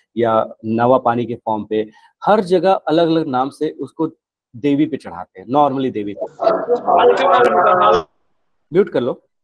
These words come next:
जो भी बोल रहा है, है ना? normally हम लोग भगवान पे चढ़ा देते हैं।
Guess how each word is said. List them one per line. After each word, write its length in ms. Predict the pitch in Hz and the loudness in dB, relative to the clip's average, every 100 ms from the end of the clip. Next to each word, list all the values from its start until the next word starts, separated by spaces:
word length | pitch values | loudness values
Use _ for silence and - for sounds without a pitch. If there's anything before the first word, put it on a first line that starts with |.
| _ _ 110 | _ _ -12
जो 60 | |
भी 100 | 110 | -10
बोल 160 | 107 104 | -10 -12
रहा 60 | |
है, 220 | - _ _ _ _ _ _ _ - | -14 _ _ _ _ _ _ _ -10
है 40 | |
ना? 180 | 175 147 _ _ | -10 -10 _ _
normally 380 | 160 170 175 190 | 0 2 0 -2
हम 100 | 170 | 0
लोग 140 | 170 | -2
भगवान 300 | 123 113 107 | -4 -6 -8
पे 120 | 92 92 | -10 -20
चढ़ा 260 | 90 87 | -20 -18
देते 240 | 90 _ | -20 _
हैं। 80 | - | -20